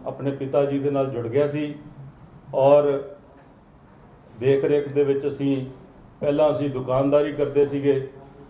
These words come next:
ਉਸ ਤੋਂ ਬਾਅਦ ਫੈਕਟਰੀ ਲਗਾਈ, ਕੰਮ ਅੱਗੇ ਵਧਾਇਆ।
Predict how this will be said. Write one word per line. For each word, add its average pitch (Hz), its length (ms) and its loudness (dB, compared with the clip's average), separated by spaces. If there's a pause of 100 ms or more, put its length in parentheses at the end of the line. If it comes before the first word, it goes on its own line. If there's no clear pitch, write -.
ਉਸ 143 120 -4
ਤੋਂ 143 160 0
ਬਾਅਦ 139 360 2
ਫੈਕਟਰੀ 143 360 -4
ਲਗਾਈ, 135 480 2 (260)
ਕੰਮ 139 260 2
ਅੱਗੇ 135 180 2
ਵਧਾਇਆ। 135 440 2